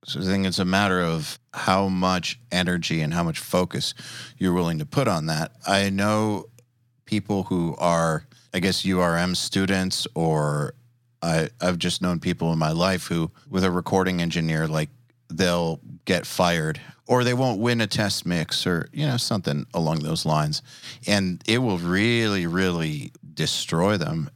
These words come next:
And rather than just accepting, you know, "Okay, I'm gonna feel bad about it for a day, but tomorrow I'm moving on with my life." Rather than doing that, they'll just fixate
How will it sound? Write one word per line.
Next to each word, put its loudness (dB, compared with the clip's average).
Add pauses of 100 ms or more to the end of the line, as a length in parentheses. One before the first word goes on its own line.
(100)
And 0 (360)
rather 4
than 0
just 0 (320)
accepting, 0 (720)
you 2
know, 0
"Okay, 0
I'm 0
gonna 2
feel 0
bad 2
about 0
it -4
for -2
a -2
day, -2
but -8
tomorrow 2 (420)
I'm 2
moving 0
on 0
with -4
my 2
life." 0
Rather 2
than 0
doing 0
that, 0 (180)
they'll 2
just 0
fixate -2